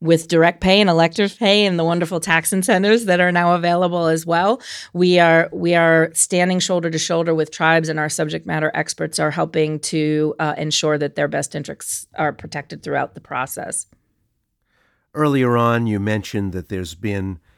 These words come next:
Speaker 2: broken promises and exploitation and failing to live up to their side of the covenant from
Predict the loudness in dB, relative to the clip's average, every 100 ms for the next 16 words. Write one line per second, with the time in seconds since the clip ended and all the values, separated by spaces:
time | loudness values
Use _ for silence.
0 | _ _ -2 -2 -2 -6 -2 -2 -2 -4
1 | -6 -6 -6 -8 -8 -10 -10 -10 -8 -6
2 | -6 -6 -6 -6 -10 _ _ _ _ -10
3 | -8 -8 -12 -14 -12 -4 0 2 0 0
4 | -4 -8 -4 -2 -2 -4 -8 -14 -10 -8
5 | -6 -8 -10 -6 -6 -6 -4 -4 -4 -8
6 | -12 -4 -4 -2 -4 -8 _ -10 -8 -8
7 | -12